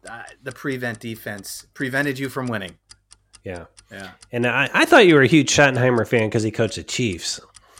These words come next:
Speaker 1: Oh, yeah, yeah. Oh, yeah, yeah. And the, and the, the Chargers.
Speaker 2: You celebrate his whole body of work.
Speaker 1: Oh, I love his whole body of work.
Speaker 2: All right. Uh, thanks for bringing that up. That's, uh, that's a real downer there,
Speaker 1: I know. I
Speaker 2: Coach.
Speaker 1: wanted,
Speaker 2: Sorry.
Speaker 1: I wanted to
Speaker 2: Done.
Speaker 1: make sure it was a good day for you.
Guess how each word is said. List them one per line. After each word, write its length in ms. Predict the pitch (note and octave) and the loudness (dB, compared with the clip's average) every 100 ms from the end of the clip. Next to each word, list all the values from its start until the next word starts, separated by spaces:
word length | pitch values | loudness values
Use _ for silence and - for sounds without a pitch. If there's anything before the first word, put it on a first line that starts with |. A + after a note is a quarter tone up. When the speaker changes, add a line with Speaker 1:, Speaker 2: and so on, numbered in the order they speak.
| - | 4
Speaker 1:
Oh, 160 | B3+ G#3+ | 6 8
yeah, 180 | C#3 | 6
yeah. 200 | A#2 A2 G2+ | 0 -4 0
Oh, 100 | C3+ | 0
yeah, 220 | A2+ F#2 | 0 -4
yeah. 200 | A2 G#2+ | -4 -2
And 220 | E3+ G3 D#3+ | 2 2 2
the, 120 | C3 | -2
and 180 | D#3+ C#3+ | -4 -2
the, 240 | A2+ G#2 _ | -4 -6 _
the 120 | A2 | -10
Chargers. 640 | G#2 A2+ F#2+ F2 - - - _ _ _ _ _ - | -8 -8 -10 -14 -20 -20 -20 _ _ _ _ _ -10
Speaker 2:
You 80 | F#3 | -6
celebrate 440 | F#3 D3 B2 A2 | 0 0 0 -2
his 100 | A2 | -4
whole 240 | - G#2+ | -2 -2
body 300 | G2+ F#2+ F#2 | -4 -8 -10
of 100 | F2 | -12
work. 260 | E2 - - B2 | -14 -18 -18 -12
Speaker 1:
Oh, 160 | G#2+ | -10
I 60 | F#2 | -8
love 200 | G2+ G2 | -8 -10
his 140 | G2 | -12
whole 300 | - _ D#3+ | -18 _ -8
body 320 | A2 E2+ F2+ _ _ _ _ _ - | -8 -12 -20 _ _ _ _ _ -16
of 140 | A2 | -14
work. 220 | F2+ D#2 _ | -14 -20 _
Speaker 2:
All 160 | D#3 F3+ | -4 0
right. 260 | E3 G2+ - - - - - - | 0 -2 -8 -20 -12 -10 -10 -8
Uh, 220 | A#2+ A2+ | -4 -4
thanks 260 | - D#3+ D#3 | 0 0 0
for 100 | D3 | 0
bringing 180 | D3 C3+ | 2 4
that 140 | A#2+ | 4
up. 120 | G2+ | 2
That's, 380 | - A2 - - | -2 -6 -4 -6
uh, 140 | G#2+ G#2+ | -6 -4
that's 240 | - - | -6 -6
a 40 | A2+ | -10
real 120 | G#2 | -10
downer 320 | G2+ F#2+ F2+ | -12 -14 -12
there, 100 | - | -4
Speaker 1:
I 100 | D#4 | -4
know. 160 | E4+ B3 | -2 -2
I 20 | |
Speaker 2:
Coach. 80 | F3+ | 0
Speaker 1:
wanted, 0 | |
Speaker 2:
Sorry. 100 | G#3 G3 | 0 0
Speaker 1:
I 40 | |
wanted 100 | D#3+ E3 | -2 -2
to 20 | |
Speaker 2:
Done. 60 | D3 | -2
Speaker 1:
make 100 | C#3+ | -4
sure 140 | - D3+ | -6 -8
it 20 | |
was 80 | B2+ | -8
a 60 | |
good 160 | B2+ B2+ | -8 -8
day 140 | B2 | -8
for 120 | A2 | -10
you. 100 | F#2+ | -16